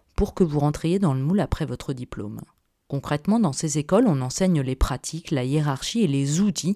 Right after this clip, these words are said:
que les entreprises utilisent pour maximiser leurs profits, leur rentabilité, mais certainement pas un esprit critique ou même politique. Lors de ces entretiens,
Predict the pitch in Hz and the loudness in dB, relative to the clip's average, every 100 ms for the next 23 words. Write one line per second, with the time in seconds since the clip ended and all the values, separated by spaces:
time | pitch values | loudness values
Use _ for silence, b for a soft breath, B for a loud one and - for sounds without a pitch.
0 | - 160 139 170 196 - - 214 196 - | 0 0 2 2 2 -2 -2 -2 -2 0
1 | 185 160 151 233 - 151 135 160 - 185 | 0 0 0 0 0 0 2 0 0 2
2 | 170 165 214 139 - - 147 - 208 247 | 2 4 4 2 0 -2 -2 -2 -6 -4
3 | - 131 123 175 175 156 143 127 - 214 | 0 0 2 -2 0 -2 -2 -6 -4 -6
4 | - 143 - - 220 - 208 196 170 139 | -4 -8 -6 -2 -2 -2 0 2 2 0
5 | 139 127 - 147 151 - - 190 156 151 | -2 -4 -2 0 -2 -4 -8 -8 -8 -6
6 | 156 151 147 139 127 123 127 123 117 - | -8 -8 -6 -4 -4 -6 -8 -10 -10 -14
7 | - - - _ _ b b b 135 131 | -16 -18 -20 _ _ b b b -2 -2
8 | 131 127 - 131 127 127 147 135 196 | -2 -6 -4 -4 -4 -2 -2 0 0